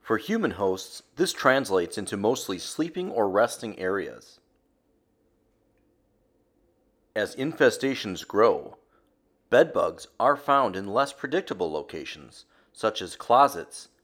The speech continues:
hallways, bathrooms, and kitchens. The tendency to aggregate also decreases as access to food decreases.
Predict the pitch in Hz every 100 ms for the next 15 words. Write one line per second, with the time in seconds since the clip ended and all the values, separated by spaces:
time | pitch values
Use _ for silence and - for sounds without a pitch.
0 | _ _ _ - 143 175 107 78 67 -
1 | - _ _ _ _ _ _ _ _ _
2 | _ _ - 127 151 - 92 76 - -
3 | - _ _ _ 110 - 175 185 92 76
4 | - - _ _ _ _ _ _ _ _
5 | _ _ 143 143 202 208 190 151 127 123
6 | 143 127 95 98 92 - 120 120 101 92
7 | - 101 98 92 82 - - _ 113 101
8 | 110 127 - 92 - 95 - 180 - 78
9 | - 80 - 65 62